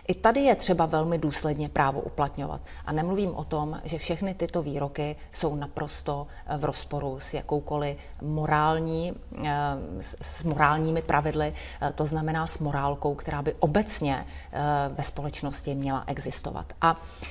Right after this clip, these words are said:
já s-, k tomu použiju jeden výrok, který, eh, Karla Havlíčka Borovského, aby si někdo nemyslel, že to je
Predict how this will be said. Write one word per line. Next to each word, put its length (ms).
já 220
s-, 80
k 140
tomu 320
použiju 420
jeden 240
výrok, 340
který, 300
eh, 60
Karla 240
Havlíčka 440
Borovského, 840
aby 80
si 140
někdo 180
nemyslel, 420
že 140
to 160
je 240